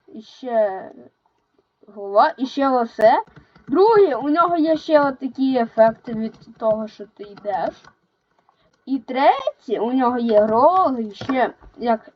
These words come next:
обичний Metal Sonic, він може літати.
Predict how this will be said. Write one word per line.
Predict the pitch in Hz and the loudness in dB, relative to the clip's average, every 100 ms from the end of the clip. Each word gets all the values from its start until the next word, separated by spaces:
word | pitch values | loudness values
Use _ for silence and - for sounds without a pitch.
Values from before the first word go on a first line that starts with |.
| _ | _
обичний | 226 208 240 226 214 202 | -10 -6 -6 -6 -10 -6
Metal | 220 214 208 - | -4 -4 -8 -4
Sonic, | 285 381 302 233 | -2 -2 -4 -8
він | 247 254 | -8 -6
може | 285 247 | -6 -4
літати. | 226 208 226 - 202 196 185 - | -4 -4 -8 -12 -20 -20 -20 -20